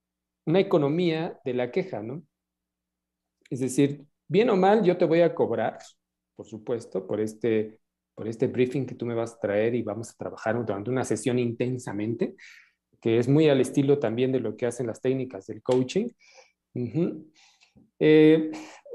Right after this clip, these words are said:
mediante el discurso te voy a apaciguar la queja y, pues, te voy a dar indicaciones de qué vas a hacer con eso. Y viene muy bien, ¿no? Viene muy bien a, a, a,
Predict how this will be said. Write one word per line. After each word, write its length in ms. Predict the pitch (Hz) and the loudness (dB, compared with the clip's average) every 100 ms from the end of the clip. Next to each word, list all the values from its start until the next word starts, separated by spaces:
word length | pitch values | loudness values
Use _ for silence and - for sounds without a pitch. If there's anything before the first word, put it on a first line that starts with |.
| - - - | -18 -18 -2
mediante 500 | 180 170 175 175 175 | 2 4 6 4 4
el 80 | 170 | 2
discurso 580 | 170 165 - 202 190 208 | 0 -4 -6 -6 -4 -4
te 80 | 165 | -4
voy 180 | 151 170 | -2 0
a 80 | 170 | 0
apaciguar 880 | 147 143 - 175 - 139 135 151 165 | -4 -4 -2 -2 -2 -8 -4 -4 -4
la 200 | 156 156 | -6 -6
queja 420 | 143 - 185 - | -8 -6 -10 -8
y, 200 | 208 247 _ | -10 -10 _
pues, 260 | 147 - - | -8 -6 -4
te 80 | 123 | 0
voy 220 | 135 143 | 0 0
a 40 | |
dar 200 | 135 139 | 0 0
indicaciones 800 | 151 147 135 - 110 - 131 151 | 2 0 -2 -4 -8 -6 -6 -6
de 100 | 127 | -8
qué 100 | 117 | -8
vas 160 | 107 110 | -10 -10
a 40 | |
hacer 260 | - 113 110 | -10 -8 -6
con 220 | 151 196 | -4 -6
eso. 240 | - - _ _ _ _ _ | -8 -20 _ _ _ _ _
Y 160 | - 226 | 2 4
viene 240 | 240 262 | 6 6
muy 180 | 262 277 | 6 6
bien, 260 | 240 294 - | 6 4 2
¿no? 200 | 147 165 | 2 2
Viene 220 | 170 170 | 0 0
muy 140 | 185 180 | 2 2
bien 240 | 160 175 | 2 2
a, 80 | 180 | 2
a, 600 | 156 123 117 117 - 123 | -2 -4 -6 -6 -6 -6
a, 120 | - | -8